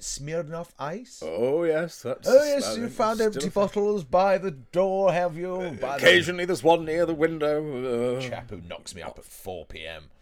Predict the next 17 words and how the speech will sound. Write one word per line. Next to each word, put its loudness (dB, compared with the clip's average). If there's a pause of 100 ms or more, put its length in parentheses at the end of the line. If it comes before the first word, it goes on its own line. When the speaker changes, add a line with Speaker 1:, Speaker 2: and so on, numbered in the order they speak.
(500)
Speaker 2:
Not -20
for -18
long. -10 (280)
Um, -2
Speaker 1:
No. -8
Speaker 2:
but 0
yes, 0
so, 2
uh, -2
they -4
do -4
still -4
make -16
that. -8
But -12
no, -2
it, -6